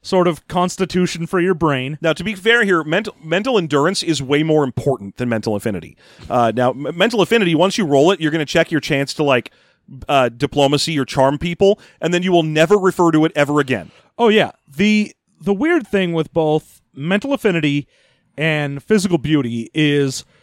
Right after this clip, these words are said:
Speaker 1: if you get a seventeen or higher in a stat, then you get a bonus.
Speaker 2: Mm-hmm.
Speaker 1: So you have to have a seventeen or better.
Speaker 2: Mm-hmm.
Speaker 1: And with those, if you have a high mental affinity, you can get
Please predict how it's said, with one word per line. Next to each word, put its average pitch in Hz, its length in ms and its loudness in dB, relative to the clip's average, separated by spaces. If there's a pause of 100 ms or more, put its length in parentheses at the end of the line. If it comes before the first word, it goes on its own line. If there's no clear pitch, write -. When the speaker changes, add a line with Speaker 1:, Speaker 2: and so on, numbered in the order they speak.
(340)
Speaker 1:
if 226 180 0
you 285 140 4
get 170 340 0 (340)
a 151 160 -2
seventeen 208 640 0
or 170 160 4
higher 127 420 0
in 147 200 -2
a 143 160 -2
stat, 131 380 -2
then 147 120 -2
you 147 80 -2
get 143 160 0
a - 20 0
bonus. 107 400 -8
Speaker 2:
Mm-hmm. 170 280 0
Speaker 1:
So 202 100 -2
you 151 140 2
have 233 240 0
to 247 100 2
have 185 180 0
a 160 40 0
seventeen 147 480 -4
or 151 80 0
better. 104 340 -4 (180)
Speaker 2:
Mm-hmm. 165 280 2 (200)
Speaker 1:
And 170 680 0 (560)
with 165 500 0
those, 240 680 2 (260)
if 170 220 0
you 180 140 0
have 160 460 2 (120)
a 143 80 0
high 220 280 0
mental 202 300 2
affinity, 135 540 -2 (520)
you 160 160 0
can 165 220 0
get 143 340 0